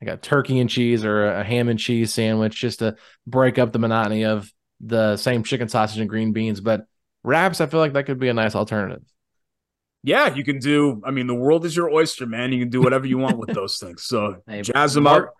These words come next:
Speaker 2: jazz 'em down, whatever you want. <laughs>
Speaker 3: Mark it down. September twelfth, nearly ten P M. Alex is about to enter a rap kick I could see it for the next few
Speaker 1: <laughs>
Speaker 3: weeks.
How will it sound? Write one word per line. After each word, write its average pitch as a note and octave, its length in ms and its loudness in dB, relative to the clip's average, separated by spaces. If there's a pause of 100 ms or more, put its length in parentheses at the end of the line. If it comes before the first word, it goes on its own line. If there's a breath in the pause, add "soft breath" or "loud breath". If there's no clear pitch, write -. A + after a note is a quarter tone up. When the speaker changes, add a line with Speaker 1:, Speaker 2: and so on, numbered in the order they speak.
Speaker 2:
jazz C#3 300 0
'em D3 80 0
down, C#3+ 320 2
whatever C3 240 -2
you C3+ 80 -2
want. G#2+ 260 -6 (160)
<laughs> - 180 -14
Speaker 3:
Mark C3+ 320 0
it D3 140 2
down. C3 480 4 (100)
September D3+ 840 0
twelfth, C#3+ 560 0
nearly D3 460 -2
ten D3+ 340 -8
P C#3 240 -8
M. C3+ 180 -2
Alex C#3+ 360 0
is C3 100 -6
about C3 380 0
to - 220 -8
enter D#3+ 440 -6
a C#3+ 140 -2
rap C3+ 560 -2
kick - 420 -2 (220 soft breath)
I D3 140 -2
could D3+ 180 -2
see F3+ 300 4
it E3 120 0
for D#3 80 -10
the D#3 100 -2
next F3+ 240 -2
few F#3 300 -2
Speaker 1:
<laughs> F3+ 100 -2
Speaker 3:
weeks. F3 280 -4